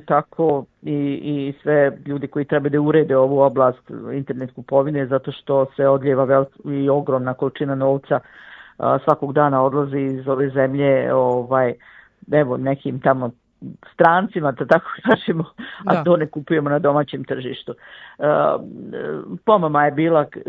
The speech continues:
Speaker 1: pogotovo na početku, još uvijek i traje, e, vezano za kupovinu putem, o, Temu, a cijeli svijet funkcio-, funkcioniše naravno preko eBaya, Amazona, Alibabe, Temua,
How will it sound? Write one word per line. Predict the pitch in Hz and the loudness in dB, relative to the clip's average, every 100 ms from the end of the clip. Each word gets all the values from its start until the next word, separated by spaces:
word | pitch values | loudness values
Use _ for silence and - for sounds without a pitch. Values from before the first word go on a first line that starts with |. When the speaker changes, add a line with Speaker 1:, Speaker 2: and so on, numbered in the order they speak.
| 147 - | -8 -2
Speaker 1:
pogotovo | 160 160 151 156 | 2 2 2 0
na | 139 | -2
početku, | - - 156 165 185 180 156 | -6 -8 -4 -4 -4 -10 -10
još | 160 147 - | -8 -8 -4
uvijek | 147 143 139 | -6 -6 -8
i | |
traje, | 135 175 208 175 | -4 2 4 4
e, | 139 - 135 135 131 | 0 -2 -4 -4 -4
vezano | 151 139 135 135 | -4 -4 -6 -6
za | 135 | -6
kupovinu | 143 151 147 156 143 | -6 0 0 0 -4
putem, | - 143 - 143 139 | -8 -10 -6 -6 -6
o, | 135 131 127 - _ - _ - | -8 -8 -8 -14 _ -20 _ -6
Temu, | 185 196 196 180 | 0 2 2 2
a | 160 151 151 143 - | 4 2 0 -16 -6
cijeli | 160 143 | -6 -6
svijet | - 151 151 | -4 -6 -6
funkcio-, | 139 - 156 - 143 - 139 | -14 -8 -6 -6 -8 -16 -12
funkcioniše | - 151 143 147 151 147 | -8 -6 -4 -4 -2 -2
naravno | 135 139 143 131 | 2 2 2 0
preko | 139 - | -4 -4
eBaya, | 139 139 170 139 143 | -2 2 4 4 2
Amazona, | 151 131 135 131 | 0 -2 -2 0
Alibabe, | 131 131 156 147 139 131 127 | 0 2 2 2 0 0 -4
Temua, | 127 175 165 139 127 123 | -2 0 0 2 2 2